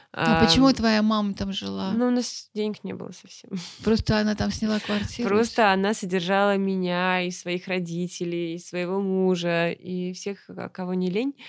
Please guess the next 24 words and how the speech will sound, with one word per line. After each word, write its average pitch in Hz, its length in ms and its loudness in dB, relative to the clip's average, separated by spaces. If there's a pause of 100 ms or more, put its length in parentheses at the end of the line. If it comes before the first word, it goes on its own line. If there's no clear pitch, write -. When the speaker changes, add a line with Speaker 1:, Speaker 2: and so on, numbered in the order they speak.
(400)
Speaker 2:
И 175 580 -2
работала 180 480 -4
не 175 140 -4
по 170 120 -14
профессии, 180 1000 -4
носилась 185 800 -4
и 180 40 -16
продавала, 185 540 -2
мне 175 160 -2
не 175 100 -4
стыдно 180 320 -6
это 170 220 -8
говорить, 180 520 -6 (480)
бижутерию 196 960 2 (400)
французскую 180 880 -2
по 175 200 -4
разным, 170 520 0
ам, 165 580 -4 (180)
по 190 120 2
разным 170 600 0
московским 175 880 -8 (440)
институтам, 190 1040 0 (300)
офисам, 185 960 2 (280)
а, 147 640 -4